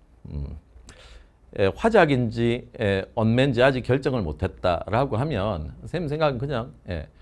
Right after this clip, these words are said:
화작 하시는 거 좋을 것 같아요. 그죠? 아직 결정을 못 했다는 건 돌려 말하면 언매 공부할, 에, 시-, 공부 시작도 못 했다는 거거든요. 네, 그러니까,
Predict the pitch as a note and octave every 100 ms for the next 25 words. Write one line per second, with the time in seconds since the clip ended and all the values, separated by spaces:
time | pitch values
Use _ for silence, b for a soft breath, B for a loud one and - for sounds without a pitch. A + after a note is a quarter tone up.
0 | b b - F3 C3+ B2+ D#3+ A#2+ D#2+ D#2+
1 | - - D2+ - D2 _ _ D2 F#2+ -
2 | B - F3 G#3+ - D#3+ F3+ E3 E2 -
3 | C3 D3+ B2+ F#2+ F2 G#2 E2 - - B2
4 | C#3+ G2 F#2 A#2 F#2+ F#2 F3 - b b
5 | b b - - A2 A#2 B2 C3 D3 D#3
6 | D3+ G#2+ G2+ G#2 A#2 C3 C3+ - - _
7 | - A2 G#3 - - - A2 G#2 C#3 C#3
8 | B2+ E3+ - G#3+ A3 - A2+ F3+ D#3 F#2+
9 | D#2 D#2+ D#2 A2 A3 - F2 A#2 B2+ G#2+
10 | F2 G2 E2+